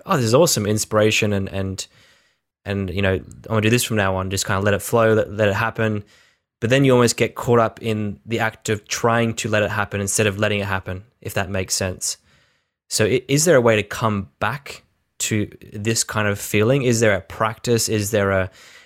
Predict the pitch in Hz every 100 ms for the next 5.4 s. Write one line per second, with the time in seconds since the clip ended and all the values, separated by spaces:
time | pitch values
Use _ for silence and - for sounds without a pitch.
0 | _ - - - 147 147 131 104 110 135
1 | 135 135 131 123 127 127 123 104 - 135
2 | 123 - 131 120 101 107 117 110 101 110
3 | 110 107 101 - 113 110 104 104 104 107
4 | 107 - - 101 101 - _ _ - 156
5 | 135 - 107